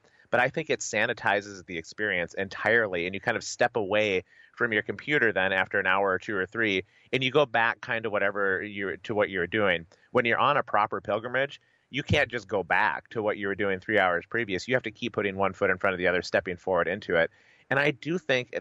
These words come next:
there are ways that Christians can do responsible pilgrimages that are really helpful on a number of levels to kind of wake us up out of the fog that we often find ourselves in, in sort of the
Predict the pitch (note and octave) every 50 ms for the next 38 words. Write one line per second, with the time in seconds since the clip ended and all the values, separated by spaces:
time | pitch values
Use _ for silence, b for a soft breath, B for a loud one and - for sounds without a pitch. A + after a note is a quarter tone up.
0 | F#2+ G2 A#2+ A2+ A2 F2+ G#2 A2 G#2 G2 G#2+ A2 A2 B2 C3+ - - - G#2+ -
1 | - - A#2 - - - A2 G#2 - - A2 G2+ G2+ E2+ G2 G#2 G#2+ G#2+ G#2 A2
2 | G#2+ G#2 - G2 A2 G2+ - - - - G#2 G#2 A2 - - G2+ G#2+ G2+ G2 -
3 | - G#2+ A2+ B2 G#2+ G#2 F#2+ F2+ E2 - F2 E2 E2 E2 F2 - B B B B
4 | B B - A#2 A2 G#2+ - G#2+ G#2+ G#2 G#2+ A2+ A#2+ A#2+ A#2 G#2+ G#2 - - A#2
5 | A#2+ A#2 _ - G2+ F#2 F2+ D2+ F#2 F#2+ F#2+ F#2+ G2 G#2+ A2+ A#2+ A#2+ A2 - F2+
6 | F2 E2 F#2 F#2 - G#2+ - - - C#3 B2+ A2+ G2 F2+ A2 A2 A2 - A#2+ G#2+
7 | - - G#2+ G#2+ - F#2 F#2 F2+ F2+ D#2+ E2+ - - G#2+ G2+ G#2 G#2+ G2+ G2 F2+
8 | F2+ F#2 F#2 E2+ - F2 F2 - F#2+ G2 G#2 G#2 G2 - - F2 E2+ E2 - F#2
9 | F2 F2 F2 F2 E2+ - G2 F2+ - F#2+ F#2 F2 E2 D2 - E2+ E2